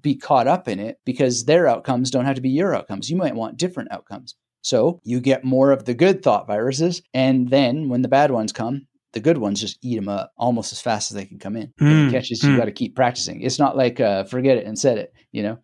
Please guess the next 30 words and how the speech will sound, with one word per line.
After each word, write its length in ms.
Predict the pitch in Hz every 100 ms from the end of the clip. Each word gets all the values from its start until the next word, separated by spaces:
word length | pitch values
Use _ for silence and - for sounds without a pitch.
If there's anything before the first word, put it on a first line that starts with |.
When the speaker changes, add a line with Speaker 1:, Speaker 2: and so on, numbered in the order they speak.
| _
Speaker 1:
if 100 | 117
you 60 | 131
don't 160 | 139 131
keep 180 | 135 123
practicing, 760 | 135 143 110 113 104 104 123
then 180 | 117 117
you 160 | 123 120
will 240 | 131 120
forget 400 | 117 110 120 -
these, 300 | 110 110 113
uh, 200 | 101 98
wonderful 500 | 104 107 104 101 98 -
new 220 | 127 127
ways 320 | 117 101 92 98
of 100 | 87
thinking 320 | 107 101 95
about 240 | 95 107
things. 300 | 101 107 - -
Speaker 2:
Mm. 300 | 139 135 117 - -
It, 160 | 165 -
it, 240 | 160 - _ -
it 140 | 156
almost 380 | 151 185 214 -
sounds 420 | 160 143 151 139
like 440 | 143 131 117 - _ 135
w-, 360 | 143 - 143 - -
part 240 | - 151
of 140 | 151
the 60 | 135
magic 680 | 120 117 123 123 127 117 -